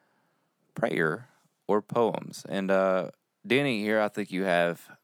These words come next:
one last verse for us to carry us out. Uh, for the day. One, uh, a daily verse for those people in need.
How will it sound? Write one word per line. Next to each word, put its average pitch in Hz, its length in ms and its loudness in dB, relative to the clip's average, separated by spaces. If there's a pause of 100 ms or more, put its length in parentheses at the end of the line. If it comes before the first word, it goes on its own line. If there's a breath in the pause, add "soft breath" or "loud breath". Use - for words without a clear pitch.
(140)
one 101 260 -2
last 95 340 0
verse 95 380 0
for 92 260 0
us 92 140 -6
to 87 100 -12
carry 87 460 -2
us - 320 -8 (340)
out. 92 420 -2 (1400 soft breath)
Uh, 57 300 -8
for - 220 -6
the 87 120 -2
day. 92 420 0 (340 soft breath)
One, 98 320 0
uh, 87 200 0
a 90 60 -2
daily 95 640 -2 (100)
verse 95 580 -2 (120)
for - 200 -10
those 87 200 -4
people 90 380 -8
in 87 160 -4
need. 95 300 -6